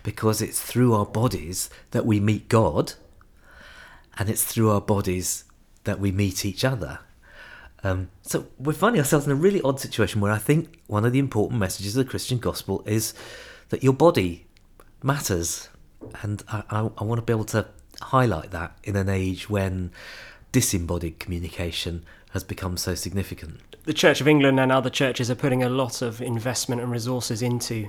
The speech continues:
Speaker 2: digital media, thinking this is a way to reach people with the gospel, to, um, help Christians grow in their sort of discipleship and faith. Um, are there any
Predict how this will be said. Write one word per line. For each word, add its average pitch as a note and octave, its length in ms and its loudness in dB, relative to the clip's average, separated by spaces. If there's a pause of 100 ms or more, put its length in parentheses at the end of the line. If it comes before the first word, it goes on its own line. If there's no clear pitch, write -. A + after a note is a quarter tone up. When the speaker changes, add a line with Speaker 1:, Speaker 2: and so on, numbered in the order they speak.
(140)
Speaker 2:
digital A#2 320 -4
media, A2+ 200 -2
thinking A#2 280 -4
this A#2 160 -2
is A2+ 80 -2
a A#2 40 0
way A#2 140 0
to A2 140 -4
reach B2+ 380 -2
people A#2 320 -4
with A2+ 280 -6
the A#2+ 60 -12
gospel, A2+ 640 -4
to, G#2+ 440 -6 (840)
um, G#2+ 300 0
help - 360 0
Christians A2+ 520 0
grow A#2+ 200 0
in A2 140 0
their G#2+ 220 0
sort A2 140 -8
of G2 40 -16
discipleship A2+ 640 -4
and G#2+ 140 -4
faith. A2+ 480 -4
Um, C3+ 400 2
are D3+ 200 8
there D3+ 160 6
any D3+ 380 4